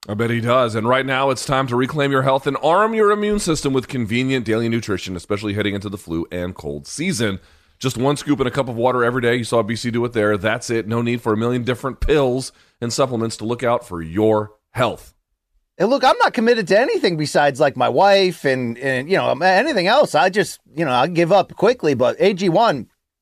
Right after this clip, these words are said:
Speaker 2: I'm here for the long haul, and they're here with me. And you can be here with both of us. Here's what you have to do. Go to athletic greens dot com forward slash morning combat.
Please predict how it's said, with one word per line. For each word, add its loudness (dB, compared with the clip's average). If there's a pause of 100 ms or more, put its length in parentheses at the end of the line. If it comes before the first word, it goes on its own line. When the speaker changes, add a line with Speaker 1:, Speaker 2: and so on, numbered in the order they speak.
(300)
Speaker 2:
I'm 2
here 4
for -2
the 2
long 4
haul, 6
and -2
they're 4
here 4
with 2
me. 0 (320)
And 2
you 4
can 0
be 2
here 4
with 2
both 2
of 0
us. 0
Here's 2
what 0
you 2
have 2
to -8
do. 2 (320)
Go 4
to 2 (120)
athletic 0
greens 0
dot 2
com 0 (360)
forward 4
slash 2
morning 2
combat. 2